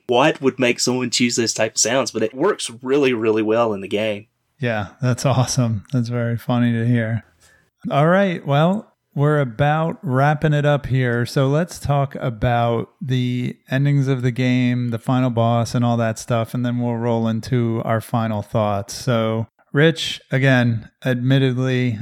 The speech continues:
Speaker 2: I'm gonna need you to refresh my memory about the
Speaker 1: <laughs>
Speaker 2: final boss here.
Speaker 1: Yeah, absolutely. There wasn't one.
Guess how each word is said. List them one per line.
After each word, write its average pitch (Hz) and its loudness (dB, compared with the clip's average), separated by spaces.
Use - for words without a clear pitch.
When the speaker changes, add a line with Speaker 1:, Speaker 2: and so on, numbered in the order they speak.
Speaker 2:
I'm 143 2
gonna 160 6
need 139 4
you 131 2
to 120 0
refresh 113 0
my 110 2
memory 107 0
about 107 -2
the 110 -2
Speaker 1:
<laughs> - -10
Speaker 2:
final 113 0
boss 107 2
here. 107 -2
Speaker 1:
Yeah, 117 0
absolutely. 131 -2
There 131 2
wasn't 143 0
one. 107 -2